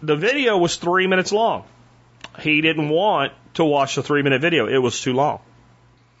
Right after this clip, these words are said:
Even though he didn't know how to do it, he wanted to guess at it. Well, that doesn't work. So, now you understand, I've, I've dealt with this a few times, and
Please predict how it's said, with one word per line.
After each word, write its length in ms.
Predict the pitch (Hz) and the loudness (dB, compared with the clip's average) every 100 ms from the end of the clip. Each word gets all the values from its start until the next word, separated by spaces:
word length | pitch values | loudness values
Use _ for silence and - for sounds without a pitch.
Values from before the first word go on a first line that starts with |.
| _ - | _ -4
Even 180 | 156 165 | 0 0
though 80 | 147 | 0
he 80 | |
didn't 120 | 143 131 | 0 0
know 60 | |
how 60 | 127 | -2
to 80 | 120 | 0
do 100 | 185 | -2
it, 80 | |
he 80 | 160 | 0
wanted 220 | 180 175 | 0 0
to 60 | 147 | -2
guess 400 | 135 180 185 - | -4 -2 -2 -6
at 160 | 78 67 | -8 -12
it. 80 | - - - _ _ _ _ _ _ _ - | -18 -20 -20 _ _ _ _ _ _ _ -8
Well, 80 | 139 | -2
that 80 | 135 | -2
doesn't 220 | 120 120 | -2 -2
work. 240 | 160 - - - - _ _ _ - _ _ _ _ | -4 -6 -18 -20 -20 _ _ _ -20 _ _ _ _
So, 360 | - 269 294 - - - - _ _ _ _ _ _ | -6 -2 -2 -4 -12 -20 -20 _ _ _ _ _ _
now 120 | - 156 | -2 2
you 120 | 185 | 2
understand, 400 | 233 220 247 165 | 2 0 0 2
I've, 160 | 147 151 | 0 0
I've 180 | 151 139 | -2 0
dealt 200 | 208 262 | -2 0
with 140 | 262 | 0
this 200 | 220 - | 0 0
a 40 | |
few 260 | 202 196 190 | -2 0 -2
times, 840 | - - 220 220 160 113 107 120 151 | -2 -6 -2 0 2 0 0 -4 -2
and 280 | 147 139 | 0 0